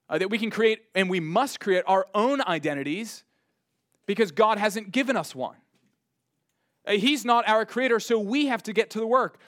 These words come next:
of creating ourselves, defining ourselves however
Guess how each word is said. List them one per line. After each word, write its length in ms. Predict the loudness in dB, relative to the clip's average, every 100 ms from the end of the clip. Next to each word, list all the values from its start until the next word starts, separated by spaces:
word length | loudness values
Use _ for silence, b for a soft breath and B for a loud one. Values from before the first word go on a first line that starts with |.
| B
of 180 | -2
creating 460 | 0 0 0 0 0
ourselves, 760 | 0 0 -2 0 2 0 -4 B B
defining 460 | -4 2 2 2 0
ourselves 640 | -2 0 0 2 0 -2
however 480 | 0 2 2 -2